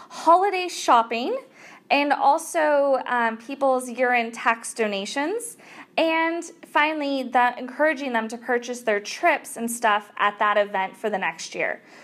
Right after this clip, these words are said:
So about sixty percent of our guests are repeat guests, and they come knowing all of this. And they're ready to open their wallets and buy their presents, buy their annual vacations,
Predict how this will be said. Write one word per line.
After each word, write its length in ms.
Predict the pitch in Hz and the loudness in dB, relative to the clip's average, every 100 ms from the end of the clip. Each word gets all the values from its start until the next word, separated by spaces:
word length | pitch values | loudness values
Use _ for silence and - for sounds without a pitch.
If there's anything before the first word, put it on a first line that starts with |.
| - | -20
So 720 | - - 320 311 311 302 269 - | -12 -2 2 4 4 2 -2 -2
about 600 | 240 233 262 302 349 - _ _ _ _ _ _ _ | 2 2 2 2 0 -2 _ _ _ _ _ _ _
sixty 540 | - - 415 - 403 392 | -8 0 0 0 -2 -2
percent 340 | 330 320 330 | -2 -2 0
of 60 | 294 | 2
our 140 | 226 | 2
guests 320 | 226 226 - | 2 0 0
are 120 | 226 | -4
repeat 420 | 208 214 226 240 233 | -4 -6 -8 -10 -2
guests, 320 | 190 254 - | -2 -2 -4
and 160 | - 277 | -2 -2
they 100 | 277 | -4
come 680 | 277 - 349 370 311 226 214 | -8 -4 0 0 0 -4 4
knowing 400 | 208 208 190 180 | 4 4 -4 -6
all 260 | - 185 | -2 0
of 140 | 175 180 | 0 -2
this. 320 | - - - | -8 -8 -2
And 160 | 240 240 | 0 2
they're 160 | 240 | 2
ready 380 | 233 233 254 311 | 2 0 0 -2
to 100 | - | -4
open 280 | - 240 226 | -4 -2 -2
their 120 | 202 | -2
wallets 680 | 190 185 196 277 - - - - - - - | 0 2 4 2 0 -8 -20 -20 -20 -20 -2
and 600 | 254 254 247 240 240 240 | 0 2 0 -2 -6 -4
buy 460 | 220 202 208 214 208 | 2 4 4 2 0
their 200 | 202 190 | -2 -2
presents, 720 | - 277 277 277 262 262 262 | -4 -2 0 0 -2 -2 -4
buy 240 | 220 196 | 0 0
their 200 | 202 190 190 | 2 -2 -2
annual 380 | 196 196 185 | -6 -2 -2
vacations, 1080 | 190 190 - 277 269 269 262 247 240 240 233 | -2 -6 -6 -4 -4 -4 -2 0 -2 -4 -8